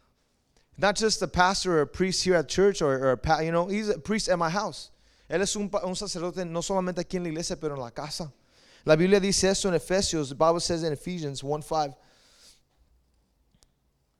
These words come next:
Uh, I think. Hermanas, ahí va, ¿eh? Sisters, here it comes.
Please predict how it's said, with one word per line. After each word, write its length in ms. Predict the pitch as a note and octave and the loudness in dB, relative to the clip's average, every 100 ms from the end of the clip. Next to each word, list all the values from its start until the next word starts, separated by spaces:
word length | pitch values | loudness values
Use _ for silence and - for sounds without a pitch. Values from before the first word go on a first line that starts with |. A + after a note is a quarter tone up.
| _ | _
Uh, 960 | A2 F#2 F#2+ D#2 D2 D2 A#1+ G1+ G1+ C#2 | -20 -18 -16 -18 -18 -20 -20 -20 -20 -20
I 40 | |
think. 280 | - A2+ A2+ - - - _ _ _ _ _ _ _ _ _ _ _ _ _ _ _ _ _ _ _ _ _ | -18 -16 -16 -20 -20 -20 _ _ _ _ _ _ _ _ _ _ _ _ _ _ _ _ _ _ _ _ _
Hermanas, 400 | B2+ B2 C#3+ C3+ | -6 -2 -2 -2
ahí 100 | C3+ | 0
va, 260 | C3+ C3+ C3 | 0 0 0
¿eh? 60 | G3+ D3+ - | -2 -6 -12
Sisters, 400 | - C3 B2+ A2+ | -8 -6 -6 -4
here 120 | B2+ | -4
it 80 | - | -4
comes. 340 | C3 A2 - | -8 -8 -12